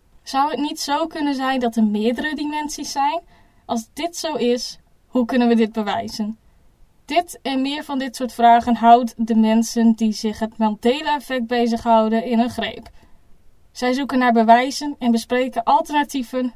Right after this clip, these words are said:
en gedachten. Waarom heet het verschijnsel het Mandela-effect? De grondlegster van deze beweging, Fiona Broom, ontdekte het verschijnsel in tweeduizend tien.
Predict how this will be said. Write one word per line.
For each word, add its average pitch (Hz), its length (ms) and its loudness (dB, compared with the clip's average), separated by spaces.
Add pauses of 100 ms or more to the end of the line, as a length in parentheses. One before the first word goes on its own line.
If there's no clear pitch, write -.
en 233 240 4
gedachten. 226 720 2 (300)
Waarom 294 440 4
heet 254 280 0
het 240 120 -12
verschijnsel 240 580 -2
het 220 200 -2
Mandela-effect? 214 1080 -2 (640)
De 240 140 2
grondlegster 277 720 -2
van 247 160 -2
deze 233 240 2
beweging, 226 600 -2
Fiona 240 500 2
Broom, 233 440 2
ontdekte 233 540 0
het 262 140 -8
verschijnsel 240 580 -4
in 202 120 -10
tweeduizend 247 580 -2
tien. 196 300 -10